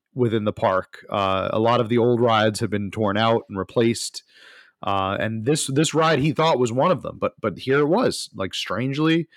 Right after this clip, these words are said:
it was right there as if frozen in time, exactly as he remembers seeing it in the video. Um, but the strange thing is, nobody else seems to notice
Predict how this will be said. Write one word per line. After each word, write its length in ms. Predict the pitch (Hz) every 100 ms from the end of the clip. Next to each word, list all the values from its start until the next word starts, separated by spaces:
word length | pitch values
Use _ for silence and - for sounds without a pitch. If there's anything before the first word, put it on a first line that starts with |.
| - - -
it 80 |
was 160 | 117 107
right 260 | 120 131 -
there 280 | 165 120
as 100 | 107
if 80 | 87
frozen 540 | - 139 151 160 156 151
in 160 | 143
time, 480 | 143 147 104 80 80 _ -
exactly 680 | 110 101 139 170 180 170
as 140 | 160 156
he 80 |
remembers 480 | 156 151 156 143 135
seeing 260 | 165 156 104
it 140 | 101
in 140 | 101 98
the 60 |
video. 460 | 104 117 80 - - _ _ _ _ _ _ _ _ -
Um, 480 | 131 117 107 95 - _ _ _ - - -
but 300 | 147 175 - _ _ -
the 100 | 117
strange 380 | - 120 135 131
thing 180 | 135 143
is, 280 | 151 104 -
nobody 580 | 113 127 160 190 180 -
else 500 | 170 185 - - - -
seems 420 | - 139 139 -
to 120 | -
notice 720 | 117 131 196 82 - - -